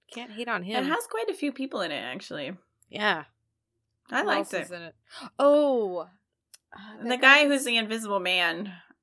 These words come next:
Speaker 2: He's somebody.
Speaker 1: And the guy that was Jekyll and Hyde, he's in a lot, he's in, um, Snatch and
Speaker 2: Uh.
Speaker 1: Lock, Stock, my two, Lock, Stock's my number one. Snatch is okay. It's
Speaker 2: Yeah,
Speaker 1: not
Speaker 2: I haven't
Speaker 1: as
Speaker 2: seen
Speaker 1: good as
Speaker 2: Lock,
Speaker 1: Lock,
Speaker 2: Stock
Speaker 1: Stock.
Speaker 2: in so long.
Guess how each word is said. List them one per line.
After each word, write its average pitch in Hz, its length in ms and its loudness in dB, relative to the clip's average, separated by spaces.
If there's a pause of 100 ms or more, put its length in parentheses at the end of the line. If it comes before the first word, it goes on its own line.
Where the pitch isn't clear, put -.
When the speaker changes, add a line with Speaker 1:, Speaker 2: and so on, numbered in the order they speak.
(220)
Speaker 2:
He's 214 340 -10
somebody. 165 560 -8 (640)
Speaker 1:
And 214 160 -6
the 220 80 -4
guy 226 180 2
that 240 100 -2
was 214 100 -4
Jekyll 214 300 0
and 196 120 -4
Hyde, 185 480 0 (200)
he's 208 240 -8
in 220 140 -4
a 214 80 2
lot, 208 220 4
he's 220 200 -8
in, 233 220 -4
um, 175 640 -6 (280)
Snatch 208 720 2
and 180 480 -6
Speaker 2:
Uh. 180 500 -4 (260)
Speaker 1:
Lock, 208 240 8
Stock, 180 440 0
my 175 400 -8 (100)
two, 196 400 -4 (200)
Lock, 240 200 0
Stock's 170 340 -2
my 151 120 -10
number 151 360 -10
one. 143 320 -12
Snatch 180 380 -8
is 160 180 -12 (1040)
okay. 147 360 -12 (220)
It's 190 120 -6
Speaker 2:
Yeah, 185 80 -4
Speaker 1:
not 170 100 0
Speaker 2:
I 165 60 0
haven't 226 180 -2
Speaker 1:
as 277 60 -6
Speaker 2:
seen 185 120 -4
Speaker 1:
good 156 80 -4
as 160 40 -4
Speaker 2:
Lock, 160 100 -4
Speaker 1:
Lock, 135 100 -6
Speaker 2:
Stock 156 140 -4
Speaker 1:
Stock. - 100 -10
Speaker 2:
in 160 120 -12
so - 260 -16
long. 165 560 -14